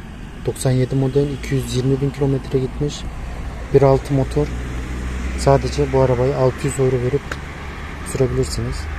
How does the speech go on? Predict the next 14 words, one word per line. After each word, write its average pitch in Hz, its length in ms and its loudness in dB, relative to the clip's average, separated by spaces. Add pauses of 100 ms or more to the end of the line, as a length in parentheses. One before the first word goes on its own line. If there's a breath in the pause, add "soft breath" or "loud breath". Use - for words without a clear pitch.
(1040)
tüf, 131 240 -4 (180)
dediğim 143 260 4
gibi 127 200 -2
tüf, - 280 0 (560)
tüf 139 220 0
olduktan 143 420 4
sonra 135 360 0 (2250)
modeline, 127 580 4 (480)
modelinin 131 520 2
eski 139 300 -2
olması 127 340 0
çok - 160 -4
önemli 120 380 0
değil. 131 180 2